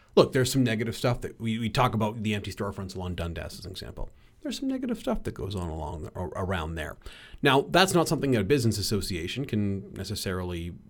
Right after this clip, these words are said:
do something about on their own, but there's also the advocacy that goes into that. So when we're talking about, hey, you know,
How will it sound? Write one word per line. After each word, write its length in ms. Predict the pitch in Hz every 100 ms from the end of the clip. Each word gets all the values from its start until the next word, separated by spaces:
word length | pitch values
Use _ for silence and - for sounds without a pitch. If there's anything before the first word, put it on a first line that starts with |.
| -
do 120 | 107
something 220 | 95 85 85
about 200 | 80 80
on 80 |
their 160 | 90 151
own, 160 | 185 76
but 100 | -
there's 160 | 123
also 240 | 123 120 117
the 180 | 98 110
advocacy 480 | 143 123 110 107 90
that 100 | 92
goes 200 | 98 101
into 120 | 110
that. 260 | 135 127 -
So 200 | - 107 - - - -
when 160 | - 117
we're 100 | 110
talking 400 | 110 127 135 123
about, 640 | 107 104 104 101 98 98
hey, 220 | 127 117
you 360 | 110 104 101 104
know, 320 | 95 90 92